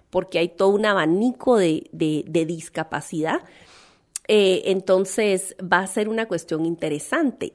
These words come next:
y realmente vamos a ir más allá de discapacidad, a hablar de la soberanía de Dios en medio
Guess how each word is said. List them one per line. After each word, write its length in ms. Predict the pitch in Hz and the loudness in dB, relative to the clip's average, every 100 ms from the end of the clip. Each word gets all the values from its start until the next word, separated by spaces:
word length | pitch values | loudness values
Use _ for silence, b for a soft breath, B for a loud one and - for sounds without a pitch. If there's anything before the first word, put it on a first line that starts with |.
| - | -4
y 140 | 254 | -4
realmente 560 | 262 294 381 453 453 262 | 2 2 6 6 6 4
vamos 280 | 247 277 294 | 4 2 0
a 60 | |
ir 80 | 277 | 2
más 380 | 277 277 349 370 | 4 4 2 0
allá 240 | 339 311 | 2 2
de 140 | 311 311 | 2 0
discapacidad, 880 | 294 - 240 - - 175 190 349 - | -2 -4 -4 -6 -4 0 2 2 0
a 80 | 208 | -2
hablar 320 | 196 202 190 | 0 2 0
de 80 | 226 | 0
la 160 | 269 277 | -4 -2
soberanía 640 | 247 208 180 160 165 226 | -2 -2 -2 -2 -2 -2
de 160 | 262 202 | 0 0
Dios 440 | 170 226 427 - - | 0 0 -2 -8 -4
en 220 | 214 202 | -2 0
medio 420 | 190 190 254 311 | 0 0 0 0